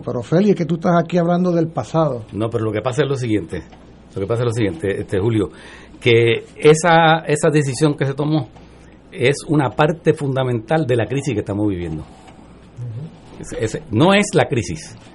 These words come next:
Speaker 2: porque yo creo que, eh, en Puerto Rico había un montón de contradicciones en la economía,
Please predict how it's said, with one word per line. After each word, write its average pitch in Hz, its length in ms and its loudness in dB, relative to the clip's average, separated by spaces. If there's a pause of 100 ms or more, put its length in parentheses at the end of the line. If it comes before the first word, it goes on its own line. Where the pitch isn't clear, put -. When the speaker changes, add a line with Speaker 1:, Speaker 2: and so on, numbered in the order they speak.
(300)
Speaker 2:
porque 107 220 0
yo 123 140 2
creo 160 220 4
que, 131 420 0
eh, 117 340 -2
en 107 100 -4
Puerto 117 220 -4
Rico 127 160 -2
había 139 140 2
un 131 80 -4
montón 123 180 -4
de 143 80 -2
contradicciones 147 680 0
en 131 60 -2
la 120 60 0
economía, 139 520 -2